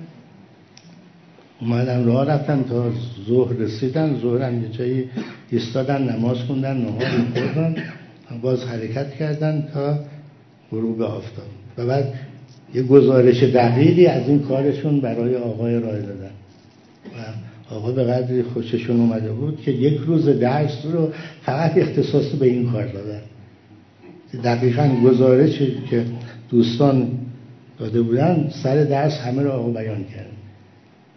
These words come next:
که در واقع ما نمی‌تونیم اهل مسامحه باشیم، باید دقیق این مسیرت و یومن که الان نمی‌دونیم مثلاً بیست و چهار کیلومتره، بیست و دو کیلومتره، بیست و یک کیلومتره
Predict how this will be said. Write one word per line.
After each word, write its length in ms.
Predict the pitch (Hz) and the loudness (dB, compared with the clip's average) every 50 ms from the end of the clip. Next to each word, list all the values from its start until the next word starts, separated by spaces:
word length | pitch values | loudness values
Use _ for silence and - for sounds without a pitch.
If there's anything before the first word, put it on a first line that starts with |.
| _ _ _ _ - - | _ _ _ _ -14 -8
که 60 | 127 | -4
در 180 | 120 117 120 117 | -2 0 0 0
واقع 260 | 113 113 117 135 156 - - - - - - - - - | 0 0 0 0 0 0 -2 -8 -12 -16 -18 -16 -12 -6
ما 100 | 120 120 | -4 -2
نمی‌تونیم 540 | 131 131 143 202 196 - 208 208 202 196 180 | 0 2 2 2 2 2 0 0 2 0 0
اهل 340 | - 170 143 139 143 143 135 | 0 0 0 2 2 2 2
مسامحه 520 | 131 120 117 - - 113 110 110 107 104 | 2 0 -2 -2 -4 -4 -4 -4 -4 -4
باشیم، 220 | - - - - - - | -6 -8 -10 -12 -8 -6
باید 300 | 120 123 131 147 - - | -2 -2 -2 -2 -2 -2
دقیق 480 | - - 98 - 107 123 160 175 165 | -2 -2 -2 -2 0 0 2 2 2
این 100 | 170 165 | 2 2
مسیرت 580 | 165 160 147 - - - 160 127 123 117 - - | 2 2 0 0 -4 -4 -4 -4 -4 -4 -4 -2
و 40 | 120 | 0
یومن 640 | 117 117 113 113 110 104 107 113 131 151 170 160 143 - - - - - - - - - | 0 0 0 0 -2 -2 -2 -2 0 0 0 0 -2 -4 -8 -14 -18 -18 -20 -20 -10 -4
که 60 | 131 123 127 127 - - - - | -2 -2 -2 -2 -4 -8 -6 -4
الان 300 | 131 127 123 131 139 147 | -2 0 2 4 6 6
نمی‌دونیم 420 | 147 151 156 143 143 131 120 117 | 8 8 6 6 4 4 2 2
مثلاً 400 | 117 113 - 113 110 120 131 123 117 - - - - | 2 2 0 -2 -4 -2 -2 -2 -4 -4 -8 -10 -10
بیست 180 | - - - 120 | -8 -6 -4 -4
و 60 | 117 | -4
چهار 300 | 113 110 120 135 147 - | -4 -2 -2 -2 -2 -2
کیلومتره، 680 | - 156 147 147 143 135 123 - - - 123 113 107 113 - - - | -2 -2 0 0 0 0 -2 -4 -6 -6 -6 -6 -6 -6 -10 -12 -12
بیست 200 | 117 110 - - | -12 -12 -12 -12
و 40 | 104 98 - - - - | -12 -14 -14 -14 -8 -6
دو 120 | 120 123 | -4 -4
کیلومتره، 640 | 120 - - 131 127 123 117 113 117 117 120 117 107 - | -4 -4 -6 -6 -4 -4 -4 -4 -4 -6 -8 -10 -10 -12
بیست 180 | - - - 110 | -12 -14 -12 -10
و 40 | |
یک 260 | 104 101 107 107 110 117 | -10 -8 -8 -10 -10 -8
کیلومتره 560 | 123 117 117 113 107 110 - - 135 135 | -8 -6 -6 -8 -8 -10 -10 -10 -8 -8